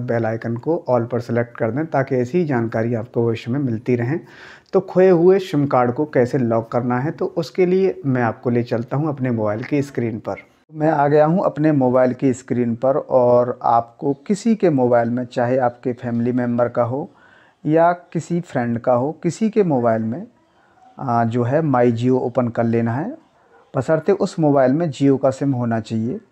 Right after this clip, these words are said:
तो My Jio ओपन करने के बाद में आप जो है किसी भी नंबर से My Jio को लॉगिन कर लें और लॉगिन करने के बाद में कुछ इस प्रकार का इंटरफेस आपको नज़र आएगा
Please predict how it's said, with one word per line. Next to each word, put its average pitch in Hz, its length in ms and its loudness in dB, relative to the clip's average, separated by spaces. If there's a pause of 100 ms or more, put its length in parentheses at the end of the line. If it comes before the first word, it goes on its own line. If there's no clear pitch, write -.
(640)
तो 120 220 2
My 123 280 2
Jio 180 300 4 (120)
ओपन 143 280 0
करने 131 300 0
के 135 80 0
बाद 131 280 2
में 156 220 2 (100)
आप 127 360 2
जो 123 180 0
है 139 140 2
किसी 131 340 -4
भी 135 120 2
नंबर 123 320 0
से 135 140 -4
My 127 260 2
Jio 120 300 -2
को 123 300 -4
लॉगिन 120 460 2
कर 120 120 -2
लें 135 220 -2 (760)
और 123 300 2
लॉगिन 139 440 2
करने 175 280 0
के 175 60 0
बाद 156 260 2
में 175 140 0
कुछ 175 220 -4
इस 151 200 -6
प्रकार 127 360 0
का 139 120 0
इंटरफेस 127 520 0
आपको 123 260 -2
नज़र 120 280 2
आएगा 117 340 2